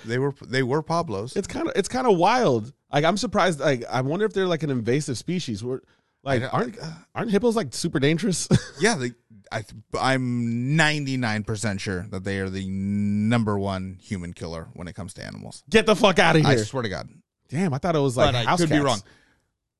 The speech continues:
Speaker 1: Hey, pro-, producer Blair.
Speaker 2: <laughs> Oh, we get, we getting a Google?
Speaker 1: Can I, can I get a fact check?
Speaker 2: Can we get a,
Speaker 1: <laughs> Can
Speaker 2: like, what animal kills the most humans?
Speaker 1: And I, I'm pretty sure it's hippos.
Speaker 2: Wouldn't it be, like, the most animals that kill humans in, like, India?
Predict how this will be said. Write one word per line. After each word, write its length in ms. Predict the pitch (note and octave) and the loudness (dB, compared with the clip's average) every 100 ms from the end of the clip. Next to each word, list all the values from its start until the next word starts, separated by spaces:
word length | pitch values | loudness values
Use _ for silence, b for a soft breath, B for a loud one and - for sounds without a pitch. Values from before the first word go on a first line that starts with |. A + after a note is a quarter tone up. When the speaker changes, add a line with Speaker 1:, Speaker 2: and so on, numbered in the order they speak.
| _ _ _ | _ _ _
Speaker 1:
Hey, 120 | D#3 | -4
pro-, 220 | B2+ D#3+ - - | -2 -2 -4 0
producer 360 | F#3+ F3+ G3 F3 | 4 6 6 6
Blair. 360 | D#3 C#3 F2+ - - B2+ - | 6 4 2 -6 -6 -6 -6
Speaker 2:
<laughs> 320 | B2+ - - | -8 -10 2
Oh, 160 | C#3 B2+ | 4 6
we 120 | C3+ | 6
get, 140 | C#3+ C#3 | 6 6
we 120 | C#3+ | 6
getting 180 | D3+ D3+ | 6 6
a 40 | |
Google? 280 | D3 E3 F#3+ | 6 6 8
Speaker 1:
Can 140 | G3 | 4
I, 40 | G#3+ | 2
can 160 | E3+ | 0
I 60 | E3+ | 2
get 80 | E3 | 2
a 40 | |
fact 320 | - C3 C#3 | 0 -2 -4
check? 260 | - F3+ F3+ | 0 2 2
Speaker 2:
Can 160 | C3+ D#3 | 4 6
we 60 | D#3 | 6
get 100 | C#3+ | 6
a, 60 | |
Speaker 1:
<laughs> 300 | C3+ D#3+ - | 4 -2 -4
Can 120 | F#3+ F3+ | -4 2
Speaker 2:
like, 180 | D3 | 2
what 380 | C3 C#3 E3+ F3+ | 2 4 4 4
animal 300 | E3 D#3+ E3 | 2 2 2
kills 320 | D#3 D#3+ D3+ C3+ | 0 2 2 2
the 80 | |
most 260 | C#3+ C#3+ C#3 | 2 0 2
humans? 300 | D3+ C#3 B2+ | 0 2 2
Speaker 1:
And 80 | C3 | 2
I, 120 | C3 - | 0 -4
I'm 260 | A#2+ G#2+ - | -6 -8 -8
pretty 280 | D#3+ E3 F3 | -4 -2 -2
sure 180 | G3 F3 | -2 -4
it's 140 | - | -2
hippos. 480 | F#3 A#3 - - - | -4 -4 -8 -10 -2
Speaker 2:
Wouldn't 180 | A3 C4 | -2 0
it 60 | |
be, 100 | G#3+ | 2
like, 300 | G3+ E3 C3 | 6 6 4
the 80 | D3 | 2
most 240 | D3 C#3+ | 2 2
animals 340 | D3+ C#3+ C#3 B2+ | 0 0 0 0
that 120 | B2 | -4
kill 180 | - A#2+ | -2 -2
humans 380 | A2 B2+ A#2 A2+ | 0 -2 -2 -2
in, 40 | |
like, 180 | G#2 F2 - | -4 -6 -8
India? 560 | F2+ G#2+ A#2+ C#3+ D3+ | -6 -2 0 0 0